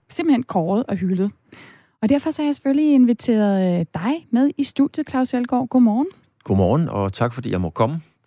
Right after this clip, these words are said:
Speaker 1: Selv tak. Sportsjournalist, <laughs> vært på Sportsugen og på trætprogrammet Fremkaldt her på, på Radio fire. Claus, nu startede jeg jo udsendelsen med at sige, at, øh, det ikke skulle handle om corona.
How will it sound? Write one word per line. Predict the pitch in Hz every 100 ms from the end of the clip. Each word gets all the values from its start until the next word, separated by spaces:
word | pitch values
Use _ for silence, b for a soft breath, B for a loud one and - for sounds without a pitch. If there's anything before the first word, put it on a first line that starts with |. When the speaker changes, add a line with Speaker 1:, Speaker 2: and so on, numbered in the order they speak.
| b b b b b _ -
Speaker 1:
Selv | - 294 339
tak. | 269 349 - - 135
Sportsjournalist, | - 226 285 - 320 302 269 277 294 - 190
<laughs> |
vært | 196 254 -
på | 269 254
Sportsugen | - 214 240 - 254 262 262
og | 180 214
på | 262
trætprogrammet | 269 - 226 262 - 214 214 208 190
Fremkaldt | 190 196 233 277 -
her | 233 -
på, | 226 214 202
på | -
Radio | 214 202 196 202
fire. | - 202 190 233 - B B B B B B _ -
Claus, | 226 220
nu | 262
startede | 226 247 262 294
jeg | 277
jo | 233
udsendelsen | 226 226 - 233 233 - 196 180 165 _
med | 190 208 220
at | 202
sige, | - 196 180 208 233
at, | 190 180 -
øh, |
det | 175 165 - -
ikke | 214 -
skulle | - 208
handle | 175 170 190 -
om | 180 170 - _ _ _
corona. | - 214 170 165 160 156